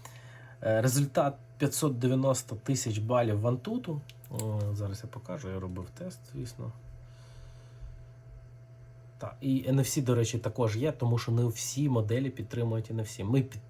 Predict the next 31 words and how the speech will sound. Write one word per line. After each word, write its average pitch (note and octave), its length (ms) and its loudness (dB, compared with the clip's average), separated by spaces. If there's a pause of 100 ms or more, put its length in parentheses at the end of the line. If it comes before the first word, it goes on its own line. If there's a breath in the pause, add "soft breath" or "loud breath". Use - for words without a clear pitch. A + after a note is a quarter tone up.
(120)
ми C3 220 2
продаємо G#2+ 400 0
мультирегіон. A#2+ 760 -2 (360 loud breath)
Якщо A2+ 240 2
не A#2+ 120 6
у A#2 80 4
нас A#2+ 200 4
будете G#2+ 320 0
купувати, A#2 520 -2
перевіряйте A2+ 880 2 (280)
Н A2 120 0
Ф A#2+ 140 -2
С. F#2 260 -8 (580 loud breath)
П'ятсот A#2+ 300 0
дев'яносто, B2+ 720 2 (600 loud breath)
е, G#2 200 2
попугаїв D#3+ 680 2
цих. - 360 -4 (320 loud breath)
Е, A2+ 260 -4
проте E3 400 4
для B2+ 180 4
ігор E3 280 6
я C3+ 140 4
вам C3 180 2 (220)
раджу D#3+ 420 6
купити C3+ 520 2
А B2 140 4
тридцять A#2 360 -4
шостий, - 420 -6
трошки D3 380 2
докласти. A#2+ 760 -4